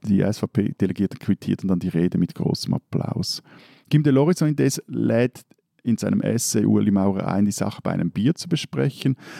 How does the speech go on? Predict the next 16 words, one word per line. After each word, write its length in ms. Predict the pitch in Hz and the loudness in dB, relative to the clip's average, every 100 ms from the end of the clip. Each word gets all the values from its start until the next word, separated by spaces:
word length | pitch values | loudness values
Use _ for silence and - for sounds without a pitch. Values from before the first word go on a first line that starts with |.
| - - | -18 -4
Aber 340 | - 110 110 | -2 2 0
der 240 | 101 107 104 | 2 2 0
Sprecher 1040 | - - - 101 113 165 - 143 117 92 104 | -2 -8 -2 0 2 0 0 0 0 -2 -2
seinerseits 480 | 110 110 107 113 | 0 0 0 -2
des 120 | - - | -4 -4
Bundesrats 720 | 110 120 117 113 107 - - | 0 2 2 0 -2 -4 -4
richtete 420 | 113 - - 107 | -4 -4 -4 -2
N 180 | 107 - | -2 -4
Z 260 | - - | -4 -4
Z 80 | - | -2
aus, 400 | 107 131 180 - | 0 2 2 0
die 140 | 110 98 | -6 -4
diese 400 | 101 - 92 - - | -4 -2 -2 -4 -8
Einladung 520 | - - - - 95 | -4 -2 -2 -2 -2
überbracht 540 | 95 - 110 139 - | -2 -2 -2 -4 -2
hatte. 300 | 131 - 131 | -4 0 -4